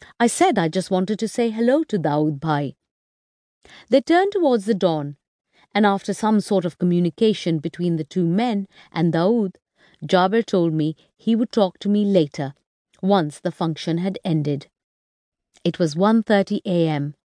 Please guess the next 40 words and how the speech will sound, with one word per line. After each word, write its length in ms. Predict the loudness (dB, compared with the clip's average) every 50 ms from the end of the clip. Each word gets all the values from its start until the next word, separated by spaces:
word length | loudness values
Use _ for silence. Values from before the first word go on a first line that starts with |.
| _ -4
already, 540 | -2 -2 -2 0 -2 -4 -4 -6 -8 -10 -12 _ _ _ _ _ _ _ _ _ _
and 160 | 0 2 2
the 120 | 2 2 2
event 500 | 0 -2 0 0 0 0 0 -2 -4 -6
would 200 | -6 -4 -4 -2
go 180 | 0 0 0 2
on 160 | 0 -2 -4
for 160 | -4 -2 0
at 240 | 0 0 -2 _ -6
least 380 | -4 -2 -2 -2 -2 -4 -8 -6
another 460 | -2 0 0 0 0 0 -2 -4 -6 -6 -6
hour. 380 | -4 -4 -2 -2 -2 -4 -4 -8 _ _ _ _ _ _ _ _ _ _ _ _ _ _ _ _ _ _ _ _ _ _ _ _ _ 2
I 120 | 2 4
would 160 | 4 2 2
have 200 | 0 -2 -6 -4
told 340 | 0 2 4 4 4 2 0
him, 260 | 0 -2 -2 -2 -4 -8 _ _ _ _ _ -4
if 160 | -2 0 0
I 140 | 0 -2 -2 _ _
could, 400 | -2 0 2 2 0 -2 -4 -8 _ _ _ _ -8
that 160 | -8 -8 _
all 240 | -6 -4 0 0 2
I 120 | 2 2
wanted 540 | 2 2 0 0 -2 -2 -2 -2 -2 -2 -2
were 120 | -4 -4 -4
some 340 | -2 0 0 2 2 2
visuals 540 | 2 2 0 0 0 0 0 0 0 -2 -4
that 200 | -4 -6 -4 _
would 200 | -4 -6 -6 _
prove 300 | -2 0 0 0 0 0
my 160 | -2 -4 -4
presence 540 | -6 _ _ -2 -2 -2 -2 -2 -4 -4 -4 -6
at 140 | -10 -12 -8
the 80 | -8 -6
walima 500 | -4 -2 -2 0 0 0 0 0 0 -2 -6
of 120 | -10 -8
Dawood 440 | -6 -4 -2 0 0 0 0 0 -2 -4
Ibrahim's 540 | -8 -6 -2 -2 0 0 0 0 -2 -2 -4
daughter's 560 | -4 -4 -4 -4 -4 -6 -8 -8 -8 -6 -4
wedding. 400 | -2 -2 -2 -2 -4 -4 -6 -8